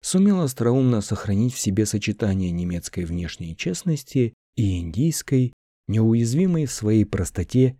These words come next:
и изворотливости. Он провозил целые чемоданы контрабанды, но никогда не шел через зеленый коридор. Он подходил к таможенникам и пытался задекларировать один единственный дополнительный к разрешенным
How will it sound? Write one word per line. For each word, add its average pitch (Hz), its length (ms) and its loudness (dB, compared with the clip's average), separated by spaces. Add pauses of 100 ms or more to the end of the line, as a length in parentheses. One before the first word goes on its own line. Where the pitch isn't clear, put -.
и 113 60 0
изворотливости. 92 1040 -4 (160)
Он 90 120 -2
провозил 92 440 0
целые 156 580 0
чемоданы 107 540 2
контрабанды, 87 880 -2 (180)
но 107 140 4
никогда 156 580 6
не 165 120 4
шел 143 360 0
через 123 260 2
зеленый 98 380 2
коридор. 82 560 -4 (320)
Он - 140 0
подходил 95 420 2
к - 80 -12
таможенникам 87 720 0 (260)
и 156 120 6
пытался 147 640 2
задекларировать 110 1040 4
один 143 480 4
единственный 127 720 2
дополнительный 101 800 2
к - 80 -4
разрешенным 123 800 0